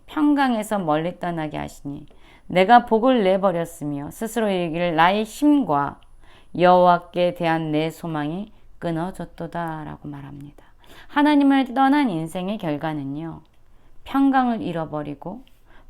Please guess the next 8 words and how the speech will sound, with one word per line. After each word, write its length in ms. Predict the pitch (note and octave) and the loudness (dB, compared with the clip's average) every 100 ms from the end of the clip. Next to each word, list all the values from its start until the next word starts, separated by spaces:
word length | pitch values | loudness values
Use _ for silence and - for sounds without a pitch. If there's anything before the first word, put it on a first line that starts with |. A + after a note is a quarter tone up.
| - | 0
복을 480 | G#3 G#3+ B3+ G3+ | 2 4 2 -2
상실하게 720 | F#3 B3 B3 B3 A#3+ F#3+ D#3 D3 | -4 -4 -4 -4 -6 -6 -6 -8
되고 380 | C#3+ - F#3+ B3+ - - - | -8 -10 -14 -16 -20 -20 -20
힘을 480 | - E4+ D#4+ D4+ - | -6 0 2 2 0
잃어버리고 760 | F3 F3 D3 C#3+ C#3 - C3+ - - - - | -4 -4 -6 -10 -12 -16 -18 -20 -20 -20 -20
소망을 720 | - F#3 G3 G3 F3+ F#3+ G3 - | -6 -2 0 0 0 -4 -6 -8
잃어버리는 760 | E3 E3+ D#3 D3 D3 E3 G3+ - - - | -6 -6 -6 -8 -6 -8 -10 -16 -20 -20
삶을 720 | - - E3 D3+ D3 E3 G#3+ | -20 -14 -12 -10 -10 -12 -14